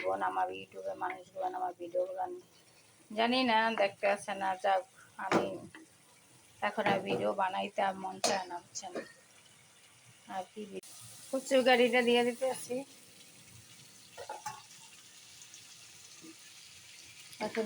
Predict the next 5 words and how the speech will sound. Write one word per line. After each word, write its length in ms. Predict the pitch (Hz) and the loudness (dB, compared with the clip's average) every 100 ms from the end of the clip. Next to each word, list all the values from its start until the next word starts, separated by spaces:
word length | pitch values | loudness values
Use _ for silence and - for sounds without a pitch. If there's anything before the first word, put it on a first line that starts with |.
| 226 | 0
এটা 140 | 226 220 | 0 4
দিয়ে 120 | 220 220 | 4 6
একটু 160 | 226 247 - - - - - - - - - - - - - - - - - - - - - - - | 4 2 -4 -20 -18 -18 -18 -20 -20 -20 -20 -20 -20 -20 -20 -20 -20 -20 -20 -20 -20 -16 -16 -16 -2
কষাই 360 | 233 226 - 214 214 | 2 2 4 2 2
নেব। 140 | 208 | 2